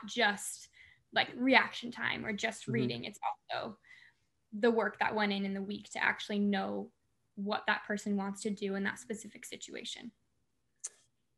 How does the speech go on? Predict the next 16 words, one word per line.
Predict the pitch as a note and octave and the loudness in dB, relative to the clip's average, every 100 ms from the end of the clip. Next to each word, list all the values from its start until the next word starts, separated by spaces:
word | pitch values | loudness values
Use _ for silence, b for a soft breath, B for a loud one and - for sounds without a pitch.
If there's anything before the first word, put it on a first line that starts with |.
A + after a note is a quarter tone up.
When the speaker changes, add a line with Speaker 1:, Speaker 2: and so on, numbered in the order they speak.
| _ | _
Speaker 2:
Well, | C#3 C#3 | 6 6
definitely, | A#2+ E3 F3 F3 D3 D#3+ - D#3 | 10 10 10 8 8 4 2 6
uh, | C#3+ C#3 | 8 8
amounted | C3+ C#3+ D3 D3 | 6 8 8 8
to | |
some | - C#3 B2+ | 0 2 4
really | D3 D#3 D3 | 8 8 8
good | D3+ C#3 | 6 8
highlight | C#3+ C#3+ C3+ | 8 8 6
reels. | C3+ C3+ C3+ B2+ | 6 8 8 6
And | B2+ - | 2 0
even | E3+ | 6
if | E3+ | 6
you | D3 | 8
didn't | D3 | 6
get | C#3+ | 6